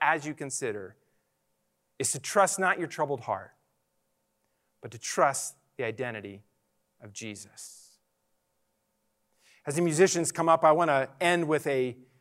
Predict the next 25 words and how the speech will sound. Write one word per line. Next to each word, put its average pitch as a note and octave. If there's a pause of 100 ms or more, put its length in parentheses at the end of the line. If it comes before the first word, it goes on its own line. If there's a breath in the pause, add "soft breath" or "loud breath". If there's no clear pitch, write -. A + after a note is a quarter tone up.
(220 soft breath)
a C#3+
poem F#3
written D#3 (160 soft breath)
hundreds G#3+
of D#3
years F#3+
ago D#3
by C3
a, B2 (140)
an D#3+
earlier F#3
follower D#3+
of A#2+
Jesus, C#3
Thomas D3
à A#2+
Kempis, - (680)
who D3+
said E3
this - (2500)
in D3+
accordance D3+
with B2+
John B2+
fourteen. A2